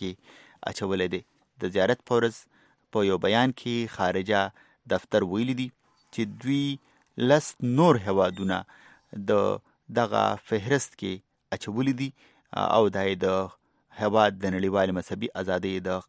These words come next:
قانون لاندې کړي دي. په دغه هیوادونو کې د مذهبي ازادۍ سرغړونې کیږي او په خصوصي توګه باندې چې کومې اقلیتي ډلې دي، د هغوی د حقونو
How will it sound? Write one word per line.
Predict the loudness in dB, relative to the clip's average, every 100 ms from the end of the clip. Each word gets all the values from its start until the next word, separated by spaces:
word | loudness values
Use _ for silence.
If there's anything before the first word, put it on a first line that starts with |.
| -2
قانون | 2 2 2 -2
لاندې | -6 -8 -12 -16 _ _ -6
کړي | -6 -4
دي. | -10 -14 -20 _ _
په | -2 0
دغه | 0 -2
هیوادونو | -2 -2 0 -2 -2
کې | -6 -6 -8 _ _ _ 0
د | 2 2 -2 _ _ _ -4 -2
مذهبي | -4 -4 -6 -2 -4 -4 -8 -4 -2
ازادۍ | 0 -2 -2 -4
سرغړونې | -6 -6 -2 0 0 0
کیږي | -4 -4 0 2
او | 0
په | -2
خصوصي | -14 -12 -12 -10 -8
توګه | -6 -2
باندې | -2 -2 -4 -8 -10
چې | -12
کومې | -10 -8 -10
اقلیتي | -8 -6 -6 -10 -2
ډلې | 0 0 -2
دي، | -6 -10 -20 _ -6
د | -4 -4
هغوی | -4 -2 -2 -6 _ -8 -6
د | -4
حقونو | -6 -6 -4